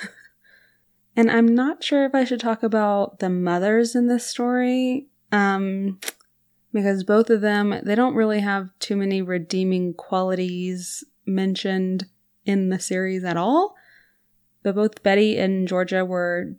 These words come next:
genuinely not good people, and I did that, of course, on purpose to sort of show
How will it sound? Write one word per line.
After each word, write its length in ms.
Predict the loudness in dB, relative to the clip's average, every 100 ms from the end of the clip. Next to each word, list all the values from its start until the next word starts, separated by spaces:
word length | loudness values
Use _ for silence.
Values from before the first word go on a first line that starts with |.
| -6
genuinely 720 | 0 4 6 6 4 0 0
not 540 | 0 -2 -2 -4 -8
good 260 | -4 -4 -2
people, 560 | -6 -4 -2 -2 -4 _ _ _ _ _
and 180 | -2 0
I 100 | 0
did 180 | 0 0
that, 120 | 0
of 140 | -2 -2
course, 280 | -2 -2
on 140 | -4 -4
purpose 500 | -2 0 0 -2 -6
to 100 | -10
sort 220 | -6 -6
of 100 | -6
show 580 | -8 -6 -2 0 -2